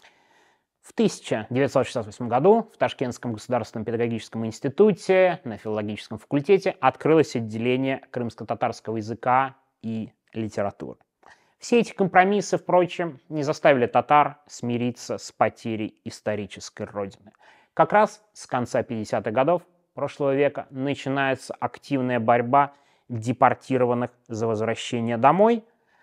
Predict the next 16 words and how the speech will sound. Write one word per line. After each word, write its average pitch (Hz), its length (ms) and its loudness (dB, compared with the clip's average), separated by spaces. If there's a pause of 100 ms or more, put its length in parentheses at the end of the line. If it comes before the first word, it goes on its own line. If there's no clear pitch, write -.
(120)
Но 220 280 4
сначала 170 720 6
разберемся 131 720 2
вот 123 220 -4 (140)
конкретно 127 640 0
с - 120 -18
возвращением, 127 600 -2 (120)
а 117 60 -8
потом 127 280 2
поговорим 113 460 -2 (260)
про 107 120 -6
борьбу. 101 400 -4 (560)
Разумеется, 151 580 2 (220)
некоторые 196 420 2
из 190 60 -4
крымцев, 208 360 2